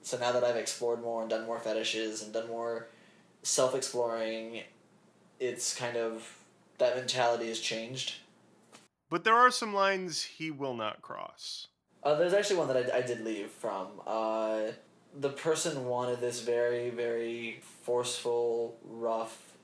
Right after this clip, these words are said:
Speaker 1: fantasy that I was just not okay with. They actually wanted a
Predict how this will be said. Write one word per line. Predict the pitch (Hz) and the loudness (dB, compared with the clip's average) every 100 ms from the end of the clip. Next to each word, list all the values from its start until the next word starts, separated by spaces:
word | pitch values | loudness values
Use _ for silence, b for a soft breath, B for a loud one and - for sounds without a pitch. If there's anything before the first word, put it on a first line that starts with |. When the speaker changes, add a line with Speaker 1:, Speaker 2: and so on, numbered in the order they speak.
| _ - | _ -10
Speaker 1:
fantasy | 117 113 107 95 104 92 110 113 - _ _ _ _ | -6 -4 -6 -6 -6 -6 -6 -10 -16 _ _ _ _
that | 123 123 - | -4 -2 0
I | 120 120 | 2 2
was | 120 117 | 0 -2
just | 110 - | -6 -6
not | 113 107 | -6 -4
okay | - - 57 | -4 -4 -8
with. | 50 - - - - | -8 -10 -14 -20 0
They | 147 | 2
actually | 147 147 170 | 2 0 -2
wanted | 120 117 113 117 - | 0 -2 -2 -4 -2
a | 110 110 113 113 117 120 | -2 -2 -2 -4 -6 -12